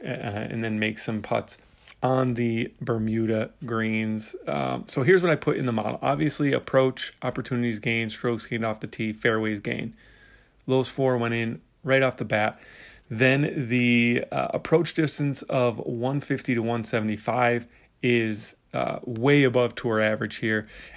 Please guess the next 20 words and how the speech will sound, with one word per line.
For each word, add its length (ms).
And 480
the 120
approach 340
different 500
distance 480
of 260
one 280
seventy-five 640
to 120
two 240
hundred 340
is 160
also, 560
uh, 240
a 80
good 240
bit 220
above 520
the 200
average 540